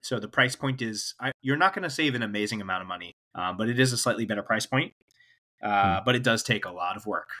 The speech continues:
Speaker 1: to find it. On the Korean side, I've, I've had some really great Korean matcha, but, uh, that's another one where the juice might not be worth the squeeze.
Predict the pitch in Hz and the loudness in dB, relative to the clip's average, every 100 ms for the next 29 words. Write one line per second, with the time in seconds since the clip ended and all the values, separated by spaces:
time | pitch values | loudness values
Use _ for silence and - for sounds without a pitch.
0 | - 127 92 82 80 - _ _ 123 135 | -10 -4 -2 -2 -6 -10 _ _ -2 0
1 | 131 151 175 143 127 107 107 127 127 117 | 2 4 4 2 0 -2 -2 -2 0 0
2 | 117 113 107 104 92 - 92 87 80 - | -2 -4 -4 -6 -6 -6 -8 -8 -8 -8
3 | 80 - 127 98 - _ - 98 92 117 | -10 -4 0 0 -2 _ -6 -6 -2 -2
4 | 131 120 117 120 127 113 110 104 98 - | 2 0 2 2 2 2 2 2 -2 -6
5 | 104 104 - 107 101 101 98 104 - _ | -4 -4 -2 0 0 0 -2 -2 -2 _
6 | 104 - 113 113 135 - | -2 0 2 4 2 -2